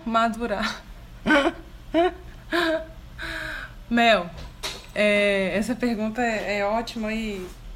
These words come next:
mas como madurar é parando de aceitar, é, é parando, na verdade, de reagir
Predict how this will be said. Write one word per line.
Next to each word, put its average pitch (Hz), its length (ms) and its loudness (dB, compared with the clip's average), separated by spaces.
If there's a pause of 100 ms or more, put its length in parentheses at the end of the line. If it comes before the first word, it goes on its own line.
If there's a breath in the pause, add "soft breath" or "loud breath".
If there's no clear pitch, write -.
(600 loud breath)
mas 226 240 2
como 302 300 0
madurar 233 760 2 (2750 loud breath)
é 214 60 4
parando 247 760 4 (800)
de 202 180 2
aceitar, 214 760 2 (680)
é, 196 560 2
é 190 60 2
parando, 226 460 2
na 226 120 2
verdade, 208 520 2
de 190 140 -2
reagir 208 760 0